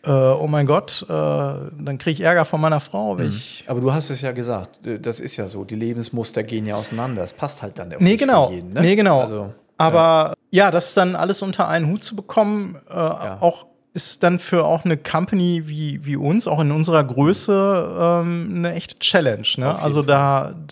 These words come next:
Speaker 1: haben wir uns viel H-R-seitig auch Gedanken gemacht,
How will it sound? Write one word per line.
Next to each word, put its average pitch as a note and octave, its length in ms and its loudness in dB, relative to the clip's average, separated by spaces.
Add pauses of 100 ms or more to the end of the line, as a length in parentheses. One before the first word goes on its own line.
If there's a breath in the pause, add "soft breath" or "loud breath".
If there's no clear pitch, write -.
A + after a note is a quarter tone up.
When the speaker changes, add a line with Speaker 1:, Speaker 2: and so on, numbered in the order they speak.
(760 loud breath)
Speaker 1:
haben D3 180 0
wir F3 100 6
uns F3 320 -2
viel F#3 540 0
H-R-seitig E3 880 2
auch D#3+ 180 -2
Gedanken D#3+ 420 0
gemacht, F#3 720 -2